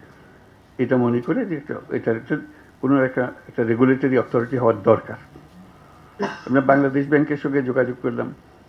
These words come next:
বাংলাদেশ বলছে, "এটা আমাদের কাজ না।" অর্থ মন্ত্রণালয়ের সঙ্গে কাজ করলাম, অর্থ মন্ত্রণালয় প্রথমে খুব গুরুত্ব দিল না, পরে বললো যে, "কী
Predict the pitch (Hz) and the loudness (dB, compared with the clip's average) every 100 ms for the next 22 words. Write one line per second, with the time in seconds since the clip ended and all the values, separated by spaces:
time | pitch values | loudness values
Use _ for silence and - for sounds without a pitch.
0 | - - 107 107 110 110 110 - 107 107 | -12 -8 -6 -6 -6 -6 -6 -6 -6 -2
1 | 107 113 - 110 92 - 107 - - - | -2 -2 -2 -2 -2 -4 -6 -8 -20 -20
2 | - - - - - - - 123 - 151 | -20 -20 -20 -20 -20 -16 -4 -2 2 4
3 | 147 139 139 135 139 135 127 131 127 117 | 4 2 0 2 0 0 -2 -2 -4 -6
4 | - 120 120 117 117 - 117 113 135 127 | -4 -4 -2 -4 -6 -8 -8 -4 -4 -4
5 | 131 131 127 - 120 123 113 110 113 113 | -4 -6 -4 -4 -4 -4 -8 -6 -6 -6
6 | 120 123 143 214 208 147 127 117 110 - | -6 -4 -2 -2 -2 -2 0 -2 -4 -8
7 | - | -12